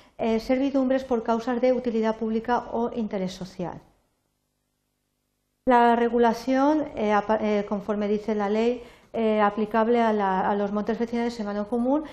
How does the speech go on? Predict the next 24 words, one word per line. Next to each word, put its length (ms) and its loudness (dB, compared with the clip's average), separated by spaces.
se 140 4
van 140 4
a 80 4
regir 380 0
por 140 4
los, 220 0
eh, 120 0
propios 340 -2
estatutos 760 -2
y 220 2
los 180 2
órganos 320 0
de 100 0
representación 1000 -2
de, 560 0
eh, 200 -2
administración 800 -2
y 120 2
de 120 4
gestión 520 -2
del 200 0
monte. 380 -8
En 180 4
cuanto 600 4